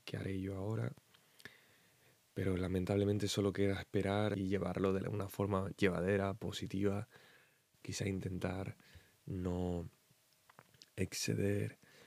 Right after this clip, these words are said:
el tema de la investigación y estar todo el rato mirando las noticias o las cosas que hagan que te pueda hacer sentir que el tiempo pasa mucho más lento o que puedan generar ansiedad, ¿no?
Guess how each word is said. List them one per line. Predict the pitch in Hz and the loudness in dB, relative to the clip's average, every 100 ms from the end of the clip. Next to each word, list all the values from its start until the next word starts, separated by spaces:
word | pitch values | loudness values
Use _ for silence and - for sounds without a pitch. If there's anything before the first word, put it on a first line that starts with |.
| - - - | -20 -14 -4
el | 95 - | -2 0
tema | 98 101 | 0 2
de | 95 | 2
la | 98 | 2
investigación | 95 90 - - 95 95 - 98 | 0 0 -4 -4 -2 -2 -4 -4
y | 92 | -4
estar | - - | -4 -6
todo | - - | -4 -4
el | 95 92 | -4 -4
rato | 92 92 95 | -4 -4 -4
mirando | 95 95 95 95 95 92 - - - _ _ | -4 -4 -4 -2 -2 -4 -10 -20 -20 _ _
las | 110 98 | -8 -6
noticias | 95 85 95 - 101 98 - _ - - - - - _ | -6 -4 -4 -4 -2 -2 -6 _ -20 -20 -20 -20 -20 _
o | - | -4
las | 92 - | -2 -2
cosas | 95 98 95 | -2 -2 -2
que | - | 2
hagan | 90 87 95 | 2 2 -4
que | - | -6
te | 90 | -4
pueda | - - - - | -6 -4 -4 -2
hacer | - - 113 | -4 -6 -8
sentir | - 95 90 95 | -8 -6 -4 -4
que | - | -4
el | 98 | -6
tiempo | - - - | -6 -6 -6
pasa | - 92 - | -6 -6 -6
mucho | 127 131 95 - | -4 -4 -4 -6
más | - 87 | -6 -4
lento | 95 95 95 95 98 | -2 -2 -2 -4 -4
o | |
que | 95 | -4
puedan | 87 98 95 | -4 -2 -2
generar | 92 95 92 90 | -4 -4 0 0
ansiedad, | 92 92 - 92 92 95 | -2 -4 -2 -2 -2 -2
¿no? | 123 | -4